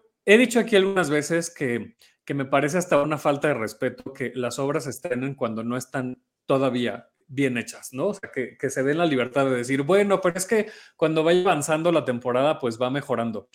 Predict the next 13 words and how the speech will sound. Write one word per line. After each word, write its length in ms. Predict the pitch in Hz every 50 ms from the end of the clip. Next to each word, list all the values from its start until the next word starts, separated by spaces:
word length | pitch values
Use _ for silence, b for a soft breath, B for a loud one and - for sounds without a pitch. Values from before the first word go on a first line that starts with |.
| B B B B B B
Me 140 | - 135 139
parece 320 | 143 156 156 175 170 - 208
una 120 | 202 185
súper 300 | - 190 175 175 185 160
falta 240 | 147 160 151 147 160
de 60 | 156
respeto 400 | 160 156 - 202 190 139 143 117
porque 220 | 123 120 117 -
la 100 | 123 120
gente 260 | 117 - 151 147 143 139
pagó 260 | - 147 135 131 147
lo 140 | 147 147 143
mismo 500 | 151 143 131 - 139 139 135 - _